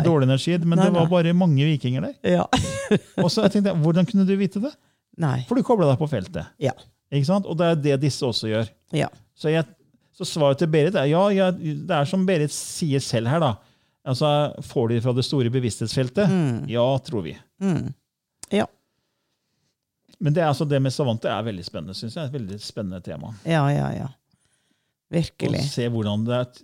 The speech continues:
Speaker 1: Husker jeg så et dokumentar, og det var også en, en som satt og så på, eh, avan-, jeg tror det var, eh, eh, eh, Big Ben og, eh, det parlamentariske bygget, altså det
Speaker 2: Ja, de
Speaker 1: der,
Speaker 2: fløy i
Speaker 1: eh,
Speaker 2: helikopter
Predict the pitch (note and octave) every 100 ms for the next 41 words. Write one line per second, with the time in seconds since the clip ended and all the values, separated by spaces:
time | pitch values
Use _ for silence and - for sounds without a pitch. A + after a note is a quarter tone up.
0 | G#2 A#2+ - A2 G#2+ A#2 G2+ - A2+ A2
1 | - A2 A2 A#2 C3 B2+ A2+ A2+ G#2 -
2 | - A#2 - G#2 G#2+ G#2 G2+ G2+ G#2 A#2
3 | A2+ - G2 - G#2+ - A2 F2+ - G2+
4 | G#2+ A#3+ A#3 G#2+ G#2 G#2 A2+ A2+ - -
5 | F#2+ G#2 A2+ - - - G#2 A2+ A2 F#2+
6 | G2 G2 G2 G2 - _ _ _ _ _
7 | _ - A2 A2 A2 A#2 - - A#3+ -
8 | A2+ G#2+ G#2+ G#2 G#2+ A#2 A2 G2+ G#2 A2
9 | G#2 G#2+ - G#2 G#2 G2+ G#2+ A2 G#2+ G#2+
10 | G#2+ G#2+ - - - - A2+ A2+ A#2+ A#2+
11 | G#2+ A2 G#2+ G#2 G2 G2 - A2 G2+ E2+
12 | F#2 G#2 G2+ G#2+ B3 B3+ A3+ B3 A#3+ A3
13 | G3 G3+ G3 G#3 G3+ - C#3+ C3+